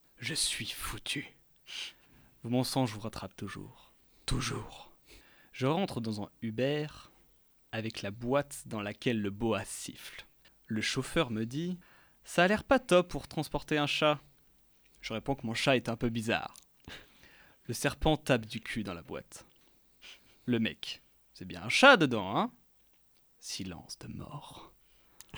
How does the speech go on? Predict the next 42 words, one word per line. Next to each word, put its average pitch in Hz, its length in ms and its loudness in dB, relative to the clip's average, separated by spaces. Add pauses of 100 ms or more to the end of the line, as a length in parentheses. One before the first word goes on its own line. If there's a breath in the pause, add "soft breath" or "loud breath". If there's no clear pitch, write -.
(420 loud breath)
La - 160 -18
tension - 400 -12 (160)
est - 100 -18 (140)
palpable. 101 680 -2 (640 loud breath)
Je 117 120 -2
vous 123 100 6
passe 147 320 6
le 131 60 4
moment 143 380 8
où 160 60 8
mon 143 200 8
mec 147 340 4
m'a 135 140 6
vu 123 160 -2
passer 139 360 2
dans 135 120 4
la 127 100 4
cuisine 139 540 2
avec 127 320 0
une 131 120 6
boîte 127 220 4
de 123 240 -2
un 147 140 6
mètre 139 420 4
par 135 260 4
un 135 100 4
mètre 120 420 0 (400 loud breath)
et 131 80 2
qu'il 143 180 6
a 139 80 10
commencé 147 500 4
à 139 120 8
hyperventiler 143 880 4
en 135 100 4
mode : « 127 320 4 (680 soft breath)
Le 131 80 0
serpent 165 500 10
devait 139 200 10
pas 165 200 12
faire 185 280 8
vingt 160 260 10
centimètres. » 165 680 -2